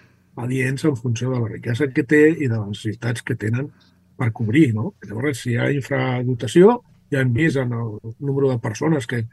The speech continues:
percentatge de persones que serien candidats en això i, i que baixa el percentatge que realment estan rebent ajudes, vol dir que s'està destinant menys diners a la, a la dependència. O sigui, això és evident, independentment de la, de la riquesa, però dius,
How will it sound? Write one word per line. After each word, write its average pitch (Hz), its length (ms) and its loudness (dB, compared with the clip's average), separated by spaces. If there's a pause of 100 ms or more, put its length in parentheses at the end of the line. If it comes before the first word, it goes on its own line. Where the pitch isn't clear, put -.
(260)
percentatge 127 520 -2
de 127 80 0
persones 135 460 -4
que 110 300 -2 (420)
serien 131 340 0
candidats 131 600 0
en 131 80 -2
això 170 320 0
i, 135 80 0 (200)
i 127 60 -4
que 120 140 -2
baixa 147 240 2
el 127 100 0
percentatge 120 760 -4 (360)
que 127 140 -6
realment 131 320 0
estan 135 240 -4
rebent 127 320 0
ajudes, 165 420 6
vol 117 160 -4
dir 113 120 -2
que 139 100 -2
s'està 120 240 -2
destinant 120 400 -2
menys 123 320 0
diners 104 340 -2
a 107 80 -2
la, 101 160 -8 (140)
a 107 420 -10
la 110 80 -2
dependència. 104 640 -8
O - 160 -20
sigui, 104 160 -10
això 113 220 -4
és 135 100 2 (320)
evident, 120 460 2 (100)
independentment 117 800 0
de 139 80 0
la, 117 160 -2
de 113 460 -4
la 135 160 0
riquesa, 139 400 0
però 107 100 -4
dius, 113 220 -2